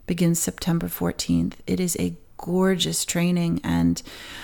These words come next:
we've got, um, quite a few people signed up already, and I'm starting to really see and feel the group forming, and it's a magical, mystical group. It's gonna be a really interesting,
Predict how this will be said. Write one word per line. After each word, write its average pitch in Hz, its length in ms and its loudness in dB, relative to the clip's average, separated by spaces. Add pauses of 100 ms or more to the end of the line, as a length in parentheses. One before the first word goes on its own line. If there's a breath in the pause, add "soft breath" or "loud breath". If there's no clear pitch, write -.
(180 loud breath)
we've 180 160 2
got, 180 460 2
um, 175 200 2
quite 247 220 4
a 339 40 0
few 233 140 4
people 196 280 2
signed 175 280 0
up 190 200 2
already, 175 520 2
and 175 220 4
I'm 175 100 4
starting 180 380 0 (160)
to 175 420 0 (140)
really 180 240 2
see 180 400 2
and 165 180 2
feel 170 380 2
the 165 80 0
group 170 320 0
forming, 175 580 2
and 165 200 2
it's 170 160 -4
a 160 80 0
magical, 160 1120 2
mystical 170 640 0
group. 175 520 -2 (400 loud breath)
It's - 140 -12
gonna 170 220 2
be 170 160 2
a 165 60 2
really 165 420 2
interesting, 165 720 0